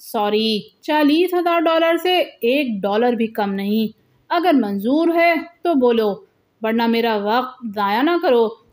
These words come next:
जॉर्डिश ने इंतहाई करक लहजे में कहा। "तीस हज़ार डॉलर ले लो, ये भी बहुत ज़्यादा हैं," व्हाइट ने कहा। "नहीं, चालीस से कम नहीं," जॉर्डिश अपनी बात पर अड़ा रहा।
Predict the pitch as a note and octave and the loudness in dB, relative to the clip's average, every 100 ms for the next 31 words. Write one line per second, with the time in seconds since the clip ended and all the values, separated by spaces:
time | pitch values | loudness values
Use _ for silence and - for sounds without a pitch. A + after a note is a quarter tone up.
0 | _ B3 D4 D4 C#4 C#4 C4 A3+ G#3 G#3 | _ -2 0 2 2 2 0 -2 -4 -4
1 | G#3+ C#4 D#4+ D4 B3 A#3+ A3 G#3+ G#3 G#3 | 0 0 0 0 -2 0 -2 -2 -4 -4
2 | G3+ G#3 G3 - _ _ _ - C#4+ D#4+ | -2 -2 -2 -8 _ _ _ 0 2 2
3 | D#4 C4+ B3 B3 A3+ A3 G#3+ G#3 G3 A3 | 0 0 0 0 0 0 2 0 2 4
4 | C4 B3+ - _ _ G#3 F#3 G3+ G3 C4+ | 4 2 -6 _ _ -18 -2 0 0 0
5 | G#3+ G3 C4+ E4 D#4 C4+ B3+ A#3+ A#3 G#3+ | -2 -2 -2 0 0 0 0 0 0 -2
6 | - _ _ A#3 A#3+ D#4+ E4 B3+ G#3 G#3 | -8 _ _ -4 -2 0 0 -2 -2 -2
7 | G3+ G3+ - _ _ B3+ B3 B3+ B3 A#3+ | -2 -4 -16 _ _ -2 2 2 2 2
8 | G#3+ F#3+ - - A3+ G#3 G#3+ B3 C4+ C4+ | -2 -6 -12 -6 -2 -2 0 2 0 0
9 | C#4 C4+ A#3+ A#3 A3+ G#3+ G3+ A3 G#3 G3 | -4 -4 -2 0 0 0 -2 -2 -4 -8
10 | _ _ _ F4 F4+ G4 F#4 F#4 - F4+ | _ _ _ -4 0 0 0 -4 0 0
11 | B3 G#3+ A#3 C4+ B3 G#3+ G#3 A#3+ A#3+ G#3 | 2 0 0 -2 -2 -2 0 0 0 0